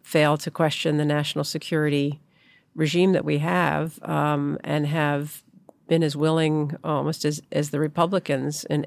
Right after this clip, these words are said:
every case to throw money at the Pentagon and to not stop the wars, um, you know, sixteen years later.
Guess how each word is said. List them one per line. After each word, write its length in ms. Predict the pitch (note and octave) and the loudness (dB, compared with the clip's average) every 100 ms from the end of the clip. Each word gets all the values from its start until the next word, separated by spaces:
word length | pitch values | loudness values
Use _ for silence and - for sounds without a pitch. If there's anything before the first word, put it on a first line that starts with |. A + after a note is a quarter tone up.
| - | 0
every 260 | E3 E3+ | 2 2
case 340 | D3+ F3 D3 - | 0 0 0 -4
to 100 | - | -6
throw 200 | - D3+ | 0 0
money 460 | D3 D3 C#3+ D#3 - | 2 0 0 -4 -6
at 120 | D3+ | -8
the 80 | D#3 | -6
Pentagon 460 | E3 D3+ C#3+ D3 D3+ | -2 -2 0 -2 -2
and 120 | D3 | -4
to 100 | D#3 | -4
not 380 | D3 D3 D3 D#3+ | -2 0 0 -2
stop 400 | - C#3+ C#3 - | -2 0 0 -2
the 100 | D#3 | -4
wars, 580 | C#3+ F3 F3 D3 E3+ - - - - - - _ | -2 0 0 0 -4 -8 -12 -20 -20 -20 -20 _
um, 720 | E3 D#3 D3 D#3+ D#3 D3+ - - - | 0 0 0 0 -2 -4 -10 -14 -10
you 120 | E3+ | -8
know, 200 | D#3+ E3 | -6 -8
sixteen 640 | E3 - D#3 - - D#3+ | -6 -4 -4 -2 0 2
years 240 | D#3+ E3 D3+ | 2 2 2
later. 400 | E3 F#3 D3+ | 0 0 -2